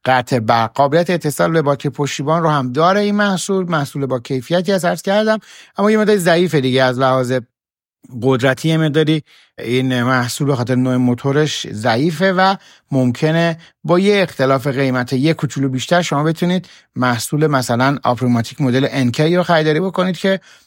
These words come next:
خب از لحاظ قدرت بالاتر از این هستش. علی حاضر برای دریافت اطلاعات بیشتر و یا تعمیرات و خدمات محصولات آپریماتیک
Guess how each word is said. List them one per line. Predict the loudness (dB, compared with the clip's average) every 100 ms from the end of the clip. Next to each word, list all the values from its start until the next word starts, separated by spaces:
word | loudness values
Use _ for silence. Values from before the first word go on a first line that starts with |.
| -6
خب | 0 0 0
از | -2 0
لحاظ | 2 2 0 -2 -4
قدرت | -2 -4 0 0 0 _
بالاتر | -2 0 0 0 -2
از | -2
این | -8
هستش. | -12 -16 -14 -16 -16 -20 -20 -4
علی | 2 2 4
حاضر | 4 2 2
برای | 0 0 2
دریافت | 2 2 2 -2 -2
اطلاعات | -4 -2 -2 0 0 -2
بیشتر | -6 -6 -2 2 2 0 -6 _ -6
و | -2
یا | 0
تعمیرات | 0 0 0 0 2 2
و | 0
خدمات | -2 0 0 0 0
محصولات | 2 0 0 -2 0
آپریماتیک | 0 0 -2 -2 0 -2